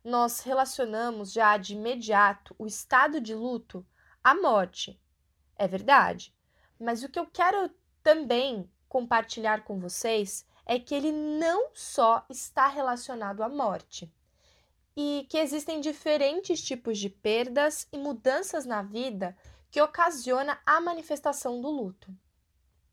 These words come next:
Ele pode se dar nas mudanças intensas da vida,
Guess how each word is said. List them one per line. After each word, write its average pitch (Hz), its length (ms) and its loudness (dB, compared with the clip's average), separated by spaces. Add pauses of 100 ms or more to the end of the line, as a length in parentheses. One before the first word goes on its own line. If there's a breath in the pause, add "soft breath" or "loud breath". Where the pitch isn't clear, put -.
(120)
Ele 269 220 -4
pode 294 420 2
se 302 200 -8
dar 233 400 2
nas 285 260 -4
mudanças 277 520 -2
intensas 277 480 -6
da 277 160 0
vida, 233 460 -8